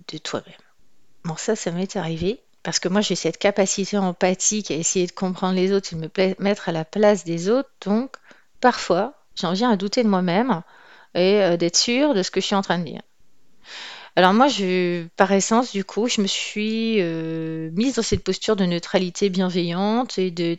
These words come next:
toujours dans la carte de l'humilité. Donc, je, je joue cette carte de l'humilité en permanence. Donc, je me comporte en personne tout à fait capable de me remettre en question si nécessaire, même si parfois ça me coûte énormément, parce que, euh, moi aussi,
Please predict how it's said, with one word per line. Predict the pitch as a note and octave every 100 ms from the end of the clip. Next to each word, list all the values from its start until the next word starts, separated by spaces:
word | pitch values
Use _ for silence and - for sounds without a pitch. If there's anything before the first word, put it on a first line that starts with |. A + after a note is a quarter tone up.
| -
toujours | - G#3+ B3 B3
dans | F#3+
la | F3 E3
carte | - A3 - F3
de | E3+
l'humilité. | E3+ F3 F3 E3 E3 - - _
Donc, | F#3+ F#3
je, | - - -
je | F#3+ G#3
joue | F#3+ C4+
cette | B3+ F#3+ -
carte | F3+ F#3+
de | E3
l'humilité | E3+ D#3 D#3+ -
en | E3
permanence. | F3 E3+ D#3 D#3 - - _ _ - - - - - -
Donc, | F#3
je | F#3+ A3
me | C4+ C#4+
comporte | A#3 G#3 G3 G3 A3 -
en | F3
personne | F3 E3 G3+ G3+
tout | - F3+
à |
fait | F#3
capable | E3+ E3+ G#3+ G#3+
de | F#3
me | E3+
remettre | E3 G3 -
en |
question | F3+ F#3+ -
si | F#3+ -
nécessaire, | F#3 F3+ F3 - G#3 - - - - -
même | A#3 A#3
si | -
parfois | F#3 - G3
ça | - F3
me | F3
coûte | - G#3+ F#3
énormément, | F3+ F3+ A#3 C#4 G#3+
parce | - -
que, | F#3+
euh, | G#3 A3 E3 D#3+ D#3+ -
moi | - F#3+
aussi, | A#3 -